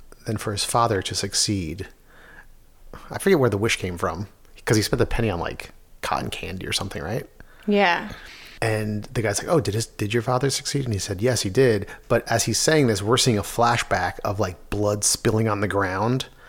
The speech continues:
Speaker 2: Mm-hmm.
Speaker 1: um, as he's, like, calling out for his dad, and, like, the cotton candy hits the ground, which is, like, has blood and
Speaker 2: Didn't you think that was a cool shot?
Speaker 1: Yeah, yeah, it was cool.
Speaker 2: I was like, I think I, it was one of the first things I wrote down.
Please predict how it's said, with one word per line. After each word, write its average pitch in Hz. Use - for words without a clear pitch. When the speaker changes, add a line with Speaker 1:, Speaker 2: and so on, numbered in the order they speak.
Speaker 2:
Mm-hmm. 208
Speaker 1:
um, 92
as 107
he's, 107
like, 92
calling 110
out 98
for 95
his 92
dad, 95
and, 87
like, 90
the -
cotton 101
candy 95
hits 104
the -
ground, 92
which 90
is, 98
like, 92
has 98
blood 98
and 92
Speaker 2:
Didn't 330
you 523
think 466
that 392
was 254
a -
cool 247
shot? 220
Speaker 1:
Yeah, 156
yeah, 135
it -
was 127
cool. 156
Speaker 2:
I 226
was 240
like, 202
I 196
think 208
I, 196
it 185
was 185
one 185
of 175
the -
first 180
things 175
I 170
wrote 165
down. 156